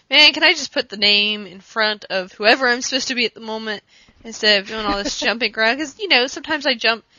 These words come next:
Speaker 1: half hour to half hour, and that, you know, doesn't sound that bad, log on for a half hour and then log back out, but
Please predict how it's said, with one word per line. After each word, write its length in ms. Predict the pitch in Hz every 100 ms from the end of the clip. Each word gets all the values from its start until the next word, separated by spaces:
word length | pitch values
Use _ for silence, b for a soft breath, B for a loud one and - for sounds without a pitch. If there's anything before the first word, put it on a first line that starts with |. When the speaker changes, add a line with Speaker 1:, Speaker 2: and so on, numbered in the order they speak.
| b
Speaker 1:
half 260 | - 247 277
hour 160 | 269
to 60 | 226
half 260 | 214 208
hour, 220 | 240 277 240
and 80 | 208
that, 140 | - _ _
you 140 | - 247
know, 100 | 196
doesn't 300 | 202 240 208
sound 260 | - 320 339
that 180 | 220 -
bad, 240 | 196 196
log 260 | 208 208 214
on 300 | 214 214 220 b b
for 120 | - 220
a 40 |
half 200 | 220 214
hour 160 | 220 214
and 80 | 208
then 140 | 202
log 180 | 196 190
back 220 | 175 180
out, 220 | 220 214
but 180 | - 196